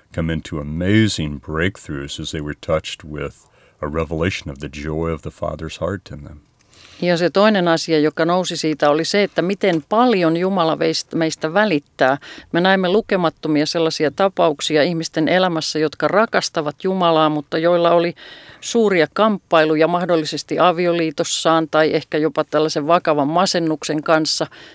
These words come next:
Speaker 2: Niin mä näin, miten Jumala, ö, kosketti heitä ja antoi heille läpimurtoja näihin asioihin.
Speaker 1: I remember one meeting I was speaking at, the Lord gave me a word of knowledge that there was a young woman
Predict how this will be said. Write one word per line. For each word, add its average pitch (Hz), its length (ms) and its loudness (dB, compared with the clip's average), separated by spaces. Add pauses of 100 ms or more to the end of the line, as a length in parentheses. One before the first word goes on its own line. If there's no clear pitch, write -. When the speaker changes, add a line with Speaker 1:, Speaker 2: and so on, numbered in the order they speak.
(140)
Speaker 2:
Niin 170 100 -4
mä 170 100 0
näin, 202 280 2
miten 170 400 0
Jumala, 180 540 2 (120)
ö, - 280 -8
kosketti 170 600 -2
heitä 156 280 0
ja 147 140 2
antoi 156 380 -2
heille 151 280 -2
läpimurtoja 143 720 -2
näihin 156 320 -2
asioihin. 151 560 -6 (540)
Speaker 1:
I 87 60 -2
remember 92 360 0
one 90 240 2
meeting 85 320 -2
I 80 60 -4
was 76 200 -6
speaking 85 440 -2
at, 78 220 -2
the 76 160 -8
Lord 82 260 -4
gave 87 240 -2
me 82 100 -4
a 73 60 -4
word 82 240 -4
of 73 80 -6
knowledge 80 540 -2
that - 140 -12
there 78 140 -8
was 73 140 -8
a 78 160 -6
young 82 300 -4
woman 80 360 -4